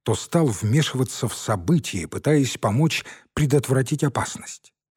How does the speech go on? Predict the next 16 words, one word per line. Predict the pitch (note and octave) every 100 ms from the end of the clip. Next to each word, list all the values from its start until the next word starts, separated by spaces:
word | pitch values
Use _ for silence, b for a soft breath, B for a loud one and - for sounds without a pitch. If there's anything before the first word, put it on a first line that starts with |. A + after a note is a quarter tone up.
| B B
Смотришь | - A2 A2+ D#3 D3 C#3 -
на | C#3
человека | - C3+ C#3 C#3 C#3 C3+
и | B2+
видишь, | G#2 C3+ C3+ - - B B
что | - - - C3+ -
он | A#2+ C#3 D3
завтра | G#2+ B2+ C#3+ - D3
погибнет. | D3 C#3 C3 G#2+ D#2 - - _ B B
Ему | F#2 C3 D#3+
говоришь: | C#3+ D3+ E3+ D#3 -
«Не | B2+ F3
езди | D#3 F3+ F3+ F#2+ G2+
туда, | B2+ D#3+ C#3+ G2+ - B B
завтра | G#2+ F#2 D3+ D#3+ - F3
погибнешь». | - F#3+ E3 G#3+ C3 G2+ - -